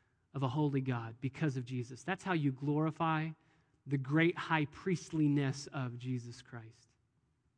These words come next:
And finally, our gift of gold to him as king is to come before him and, and to say, "You are Lord, Master, King of every area of my life. I will not hold to myself anything dear or cling to anything tightly that you cannot take.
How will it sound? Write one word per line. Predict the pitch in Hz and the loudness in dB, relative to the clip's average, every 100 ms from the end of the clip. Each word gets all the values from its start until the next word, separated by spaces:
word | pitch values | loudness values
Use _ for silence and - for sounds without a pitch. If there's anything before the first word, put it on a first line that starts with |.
| _ _ _ _ _ _ - | _ _ _ _ _ _ -8
And | 139 | -6
finally, | 156 156 147 139 | -2 0 2 2
our | 139 | 2
gift | 135 147 139 | 0 -2 -4
of | 131 127 | -6 -4
gold | 139 139 135 123 | -2 0 0 -4
to | 127 | -6
him | 123 151 135 | -2 0 0
as | 127 - | -4 -8
king | - 156 143 131 123 - _ _ _ _ _ _ | -8 -4 -2 -4 -6 -20 _ _ _ _ _ _
is | 143 | -4
to | 131 | -2
come | - - 180 | -4 0 2
before | 170 - 165 147 | 2 2 2 4
him | 147 | 4
and, | 143 143 - | 4 2 2
and | 151 147 | 2 2
to | 147 | 0
say, | - 185 175 | 0 2 2
"You | 143 151 202 | 2 2 2
are | 175 165 165 143 | 2 2 2 2
Lord, | 139 165 160 143 127 | 4 4 4 2 2
Master, | 139 175 180 - 151 | 4 4 2 -2 -4
King | 127 - 214 202 196 | -4 0 2 4 2
of | 175 143 | 0 -2
every | 190 190 160 170 | 2 2 4 4
area | 175 165 160 160 | 4 2 2 2
of | 156 139 | 0 -2
my | 139 | 0
life. | 143 147 135 147 | 0 -2 -4 -2
I | |
will | 151 160 | 0 2
not | 180 | 2
hold | - 196 240 202 | 0 -4 -2 -2
to | |
myself | 214 185 - 180 156 | -2 -2 0 -2 -2
anything | - 196 196 185 165 | 0 -2 0 2 4
dear | 143 165 175 175 170 - - - - | 4 4 4 2 -2 -12 -20 -20 -4
or | 147 | -2
cling | - - 220 233 | -2 0 2 4
to | 233 214 | 2 2
anything | 190 202 208 | 2 4 2
tightly | 185 190 196 175 | 2 2 4 2
that | 165 | 2
you | 165 185 | 2 2
cannot | 202 185 160 151 | 2 2 2 0
take. | 139 135 135 | -2 -2 -4